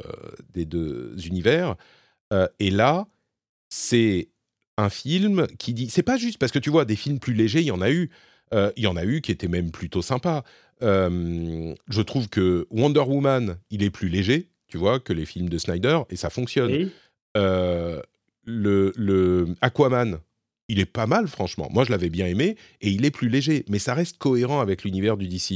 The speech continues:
Speaker 1: U. Là, tu m'aurais dit, c'est un film de Marvel, tu vois, euh, Flash, en fait, c'est un <laughs> personnage de l'univers Marvel qui est dans le M C U, complètement, euh, complètement cohérent,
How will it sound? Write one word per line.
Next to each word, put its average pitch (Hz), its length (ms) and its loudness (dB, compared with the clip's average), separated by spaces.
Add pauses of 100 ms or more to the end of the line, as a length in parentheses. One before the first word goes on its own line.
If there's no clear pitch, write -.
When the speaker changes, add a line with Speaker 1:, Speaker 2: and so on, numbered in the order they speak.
Speaker 1:
U. 78 80 -6 (520)
Là, 139 440 2 (480)
tu 120 120 -2
m'aurais 123 280 4
dit, 123 180 -2
c'est - 140 -2
un 90 80 -2
film 107 240 -2
de 101 80 4
Marvel, 117 520 2 (200)
tu - 80 -6
vois, 98 260 4
euh, 82 140 -4
Flash, 127 340 2
en 110 80 0
fait, 135 260 2
c'est 117 80 0
un 95 80 0
<laughs> - 0 -
personnage - 580 -2
de 117 60 0
l'univers 107 380 2
Marvel 107 380 0
qui - 80 -6
est 92 40 0
dans 98 120 0
le 95 100 0
M 95 80 0
C 98 160 -8
U, 170 200 -2 (840)
complètement, 131 840 2
euh, 80 840 0
complètement 104 800 0 (260)
cohérent, 117 520 2